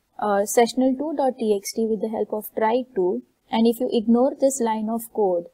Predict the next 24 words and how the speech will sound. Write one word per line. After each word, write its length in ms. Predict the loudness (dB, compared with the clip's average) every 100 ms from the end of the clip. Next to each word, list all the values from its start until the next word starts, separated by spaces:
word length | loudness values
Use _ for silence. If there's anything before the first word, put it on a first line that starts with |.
| _ _
when 220 | -4 -2
you 160 | 2 2
are 160 | 2
coding 500 | 2 2 2 -2 -2 -6 _ _
and 240 | -4 -4 -4 _ _ 0
you 120 | 6
run 320 | 8 8 6
the 100 | -2
program, 720 | 6 6 6 -4 -4 -6 -8 _ _ _ _ _ _ _ _ _ _ _ -4
all 120 | -2
right, 280 | 2 2 0 _ _
when 200 | 2 4
you 120 | 2 4
go 180 | 6 6
to 80 | 2
your 180 | 0
search 440 | 0 4 4 4 0 -2
window 520 | -2 -2 0 0 0 _ _ _ _ 0
and 260 | 2 2 -6 _
search 800 | -2 4 6 8 6 2 -4 -6 -10 _
for 340 | -6 0 0 -2 _ _ -6
sessional 640 | 4 4 4 2 2 2 -4 -6
two 260 | -4 0 0
dot 200 | 0